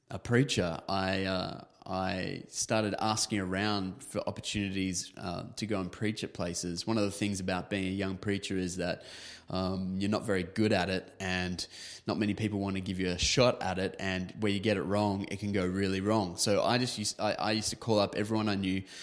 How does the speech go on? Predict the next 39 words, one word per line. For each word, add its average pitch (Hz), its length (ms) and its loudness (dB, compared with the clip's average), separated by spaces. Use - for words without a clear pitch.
anyone 117 300 6
with 101 100 2
a 101 60 2
youth 104 300 0
ministry 104 440 0
or 87 60 0
a 117 80 -2
church 104 440 0
or - 40 -10
kids 117 340 2
ministry, 104 440 2
and 92 120 0
say, 98 220 0
"Can 113 160 -2
I 110 80 2
come 104 200 -2
and 95 240 -2
preach? 135 340 4
I - 20 4
wanna 101 240 2
get 101 300 0
good 101 140 2
at 98 80 -2
preaching." 117 580 0
And 90 140 -4
so 92 340 4
I 101 80 0
remember 101 380 2
going 98 340 0
to - 100 -8
one 107 240 2
church 107 460 2
out 95 160 0
in 90 80 -2
the 90 280 -4
eastern 98 320 0
suburbs 104 540 2
of 92 80 -6
Melbourne, 101 540 0